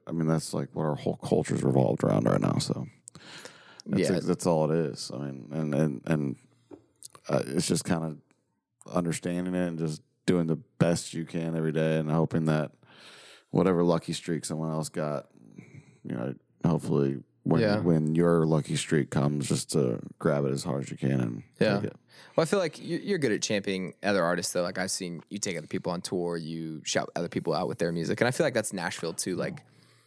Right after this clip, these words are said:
Speaker 2: L A kinda has the, like, me versus you, kinda like New York, some of these other industries,
Speaker 1: Yeah.
Speaker 2: too, like acting or whatever. I feel like Nashville's cool because,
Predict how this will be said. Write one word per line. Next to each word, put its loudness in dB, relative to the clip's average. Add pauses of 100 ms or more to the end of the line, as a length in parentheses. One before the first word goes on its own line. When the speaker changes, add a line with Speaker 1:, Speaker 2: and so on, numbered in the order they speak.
(460)
Speaker 2:
L 6
A 2
kinda 0
has 0
the, -6
like, -4 (100)
me 2
versus 0
you, 4
kinda 2
like 0
New 0
York, 0
some 0
of 0
these -4
other -2
industries, 0 (120)
Speaker 1:
Yeah. 0
Speaker 2:
too, -4
like -6
acting -8
or -4
whatever. 0 (400)
I 2
feel 2
like 0 (120)
Nashville's 0
cool 2
because, 0